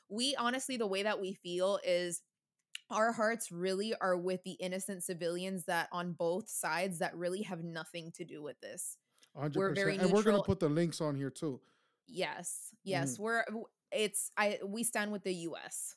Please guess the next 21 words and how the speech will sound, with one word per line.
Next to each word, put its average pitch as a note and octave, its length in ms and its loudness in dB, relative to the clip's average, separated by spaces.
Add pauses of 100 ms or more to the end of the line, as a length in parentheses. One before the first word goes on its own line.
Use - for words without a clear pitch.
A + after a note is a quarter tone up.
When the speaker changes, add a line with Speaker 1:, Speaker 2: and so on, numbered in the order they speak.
(160)
Speaker 1:
That's F#3+ 240 0
what G3+ 120 -2
we F#3 120 -4
stand D3+ 360 -8
with. C3+ 220 -12
Speaker 2:
Come G#3 240 6
on, D#3+ 140 4
say A#3+ 220 10
it, A#3 40 12
Speaker 1:
America G#3+ 140 8
Speaker 2:
say B3+ 140 10
that B3 100 12
Speaker 1:
first. A3+ 100 8
Speaker 2:
one G#3+ 120 8
more F#3+ 100 10
time. D#3 300 6 (280)
Say C4 220 8
it C#4+ 100 6
one B3 140 6
more G3+ 100 6
time. C#3 380 0